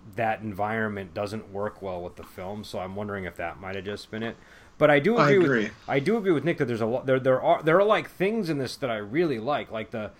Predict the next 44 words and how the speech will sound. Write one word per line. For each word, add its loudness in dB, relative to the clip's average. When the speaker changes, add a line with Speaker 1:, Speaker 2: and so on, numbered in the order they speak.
Speaker 1:
I, -2
I 0
really 4
wanted 0
to -8
know -2
more -2
about -4
the -12
Vogons. -10
Whenever -2
they 2
were -2
sort -2
of -6
dealing 2
with -2
their 0
internal -6
politics, -8
I -2
got 2
Speaker 2:
Mm-hmm. 6
Speaker 1:
very 6
curious -4
about -10
them, -16
and -12
I -6
thought -4
that, -8
in -2
a 0
way, 4
I 2
wish -2
that -4
more 2
of 2
the 0
episode -4
had -10
focused -6
on, -10